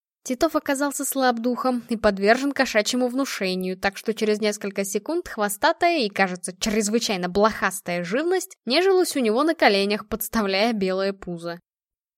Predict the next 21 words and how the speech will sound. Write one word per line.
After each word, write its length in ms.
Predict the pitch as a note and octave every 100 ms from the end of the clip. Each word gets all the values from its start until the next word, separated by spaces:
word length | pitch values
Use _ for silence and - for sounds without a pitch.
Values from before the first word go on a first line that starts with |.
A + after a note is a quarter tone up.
| _ _
Утро, 340 | C4+ C#4+ D4 C#4
помимо 400 | C#4+ C#4 C#4 C4+
кошки, 480 | C#4 C4+ - C4+
пахло 420 | C4 - B3+ - A#3+
блинами 540 | A#3 B3+ F4+ C4+ F#3+
и 40 |
чем-то 300 | G3 D4 D4+
сладким. 560 | D4+ C#4 F#3+ F3 - E3 _ _ _
И 140 | E4 G#3
все 240 | - D4+
это 140 | D#4 C4+
было 240 | D4 D4+
исключительно 840 | - - C#4 D4+ C#4+ C4+ C4+ C4+
до 120 | B3+ C4
невозможности 680 | C4 B3+ C4+ B3 A#3+ -
правильно, 640 | A3+ C4 C#4+ A3+ F3+ F3 F3
если 320 | F#3 G3 G#3+
вспомнить, 540 | - - B3 A#3+ A#3
какой 460 | - A#3 - F3+ G3+
сегодня 540 | - C4 G#3 F3 E3+
день. 280 | D#3+ D#3+